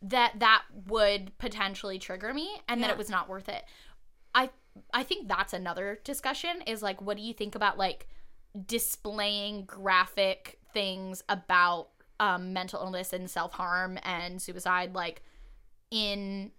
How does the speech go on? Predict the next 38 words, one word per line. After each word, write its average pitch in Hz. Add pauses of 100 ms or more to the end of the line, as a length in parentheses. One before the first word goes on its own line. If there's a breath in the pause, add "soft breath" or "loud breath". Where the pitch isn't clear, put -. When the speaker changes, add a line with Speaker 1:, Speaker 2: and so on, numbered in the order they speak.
(160)
Speaker 1:
media? 202 (340)
Speaker 2:
Yeah. 233
Speaker 1:
Like, 214
I 226
think, 294
I, 226
I 240
don't 349
remember 208
the 202
movie 196
Cyberbully 185
that 175
much, 185 (260 soft breath)
but 240
I 214
do 220
remember 202
a 185
very 185
graphic -
scene 233 (100)
Speaker 2:
Mm-hmm. 214
Speaker 1:
that 233
I 208 (140)
don't 196
think, 240 (180)
I 247
think 262
you 277
could 254
have 226
told 190
that 185
story 190
without 208
showing 147
that 139